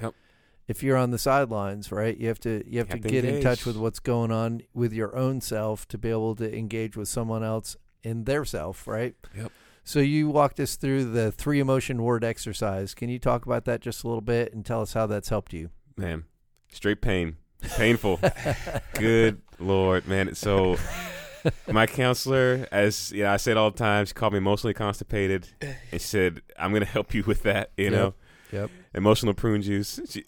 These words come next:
Speaker 1: she didn't say that, but
Speaker 2: <laughs>
Speaker 1: that's, so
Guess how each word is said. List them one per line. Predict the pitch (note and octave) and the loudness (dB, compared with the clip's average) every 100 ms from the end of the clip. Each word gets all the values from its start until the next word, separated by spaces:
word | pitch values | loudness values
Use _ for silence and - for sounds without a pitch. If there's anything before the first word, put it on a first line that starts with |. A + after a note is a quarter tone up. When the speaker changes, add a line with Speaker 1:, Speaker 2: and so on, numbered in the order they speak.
| - | -6
Speaker 1:
she | - | 0
didn't | G#2 G2 | 2 2
say | G2 F2 | 2 2
that, | E2 D#2+ | 2 0
but | E2+ E2 D2 | 0 0 0
Speaker 2:
<laughs> | - | 2
Speaker 1:
that's, | A#2 - - - - - - - - - | 2 2 -2 -8 -16 -20 -20 -20 -20 -16
so | - C3 B2 A#2 G#2+ | -4 2 4 4 2